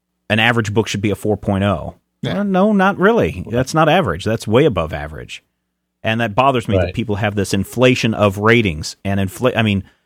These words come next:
Speaker 1: just to be nice. "Oh, well, we're gonna give these guys four stars. They tried their best, but look at all the
Speaker 3: We,
Speaker 1: flaws."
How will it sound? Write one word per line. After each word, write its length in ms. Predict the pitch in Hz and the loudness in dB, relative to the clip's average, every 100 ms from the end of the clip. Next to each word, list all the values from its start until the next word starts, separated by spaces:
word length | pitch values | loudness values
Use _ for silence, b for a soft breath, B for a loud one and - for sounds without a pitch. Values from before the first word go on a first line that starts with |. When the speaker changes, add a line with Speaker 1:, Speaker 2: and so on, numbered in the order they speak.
| b - | b -4
Speaker 1:
just 180 | 127 - | -4 -2
to 60 | |
be 100 | 117 | 0
nice. 320 | 104 101 85 | 2 0 0
"Oh, 160 | 139 180 | 0 2
well, 160 | 160 156 | 2 2
we're 140 | 156 | 0
gonna 160 | 156 143 | 0 0
give 160 | 131 | -2
these 200 | 123 120 | -2 -2
guys 240 | - 123 117 | 0 0 -2
four 240 | - 127 | -4 -4
stars. 340 | - 123 117 107 | -2 0 0 -2
They 80 | |
tried 240 | 104 120 123 | -2 0 0
their 80 | 117 | 0
best, 360 | 120 117 - | 2 2 0
but 120 | 110 101 | -4 -2
look 140 | 120 | -2
at 60 | 127 | 0
all 100 | 120 | 0
the 100 | 113 | 0
Speaker 3:
We, 120 | 175 | -2
Speaker 1:
flaws." 340 | 160 107 101 | -2 -4 -6